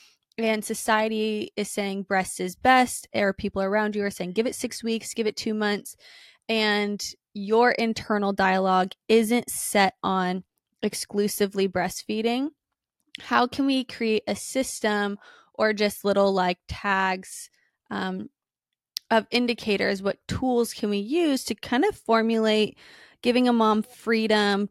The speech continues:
to trying alternative ways of feeding, whether it's pumping it through a bottle or through formula? Um, I think just creating a system like that so there isn't anxiety around feeding, there isn't anxiety,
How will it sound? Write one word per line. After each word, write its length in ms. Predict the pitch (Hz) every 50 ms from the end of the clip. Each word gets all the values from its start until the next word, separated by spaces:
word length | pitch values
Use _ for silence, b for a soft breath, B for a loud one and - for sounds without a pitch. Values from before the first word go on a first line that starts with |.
| _ -
to 280 | - - - 214 208
trying 380 | 190 - - 208 196 196 196 196
alternative 680 | - 196 190 185 - - - 196 196 190 185 190 180
ways 380 | 185 185 185 180 180 180 180 - -
of 100 | - 185
feeding, 460 | _ - - 294 277 254 269 262 247
whether 260 | 233 214 202 185 190 190
it's 160 | 185 - -
pumping 400 | - - - 196 190 - 190 185
it 120 | 185 180 -
through 140 | 180 170
a 40 | 175
bottle 460 | 185 214 214 208 208 208 202 196 190 -
or 120 | - 190 185
through 220 | - - 190 190
formula? 720 | - _ - 196 190 190 185 185 185 180 180 170 175 180 B B B B B B B B B
Um, 440 | - 196 190 185 185 175 170 170 165 _ _ _ _ _ _ _ _ _ _ _ _ - - -
I 100 | 214 202
think 200 | 190 220 214 208
just 200 | - 220 - -
creating 560 | - - 226 214 208 208 208 208 202 202 208 - -
a 500 | 208 196 196 196 196 196 190 190 190 - _ -
system 420 | - - - 208 - - - 208
like 180 | 202 196 196 -
that 320 | 202 202 196 196 196 -
so 160 | - - 196 196
there 180 | 185 202 - -
isn't 220 | - 214 214 220 - -
anxiety 580 | 202 202 202 180 190 185 185 190 190 196 202
around 320 | 202 202 202 190 190 190 -
feeding, 400 | - 226 233 233 233 226 226 220
there 120 | 208 -
isn't 300 | - 196 196 190 - -
anxiety, 640 | 185 196 185 185 196 185 185 190 185 185 185 190